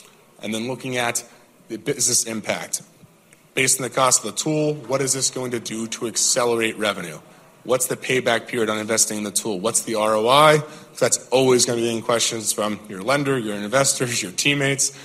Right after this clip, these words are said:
That's really gotta be thinking about when you, before you invest in these tools, to be able to kick it off. And you're investing,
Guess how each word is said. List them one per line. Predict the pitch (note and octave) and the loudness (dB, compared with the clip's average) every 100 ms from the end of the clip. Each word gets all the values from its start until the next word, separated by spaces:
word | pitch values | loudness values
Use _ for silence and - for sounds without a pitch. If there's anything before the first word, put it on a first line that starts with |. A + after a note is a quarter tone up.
| - - | -20 0
That's | B2+ B2 - | 2 4 2
really | B2+ B2 | -2 -2
gotta | A#2+ | -2
be | A2+ | -2
thinking | - A2+ A2+ | -6 -8 -4
about | G#2+ | -4
when | G#2 | -4
you, | |
before | G2+ - G#2+ A#2 | -8 -10 -6 -2
you | A2 | -2
invest | G#2 A2 - | 0 0 0
in | G#2 | -2
these | G2+ | -4
tools, | - C#3 D3 D3 | -4 -2 -2 -2
to | - - - - - | -6 -14 -20 -18 -8
be | A#2 | -4
able | A#2+ A#2 | -2 -2
to | |
kick | A2 B2+ | -4 -8
it | A#2+ | -6
off. | B2+ C#3 - - - _ - | -2 -2 -4 -14 -20 _ -6
And | A#2 A2+ A2 | -4 -4 -6
you're | A2 | -4
investing, | A2+ B2 - | -4 -4 -4